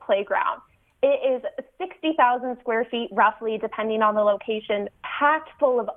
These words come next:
all different activities inspired by Crayola products. So when you come in with your family, you're gonna do things like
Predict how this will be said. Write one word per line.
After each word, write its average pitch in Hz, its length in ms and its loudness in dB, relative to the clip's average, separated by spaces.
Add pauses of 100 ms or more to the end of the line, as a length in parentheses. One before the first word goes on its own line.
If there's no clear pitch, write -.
(120)
all 277 280 4
different 240 300 -6
activities 208 560 -6
inspired 202 540 -2
by 196 100 2
Crayola 196 420 0
products. - 440 -2 (520)
So 269 80 4
when 254 160 0
you 294 140 0
come 302 220 0
in 269 100 2
with 262 160 0
your 240 120 0
family, 220 440 0
you're 220 100 2
gonna 240 220 2
do 226 220 0
things 240 360 0
like 214 180 4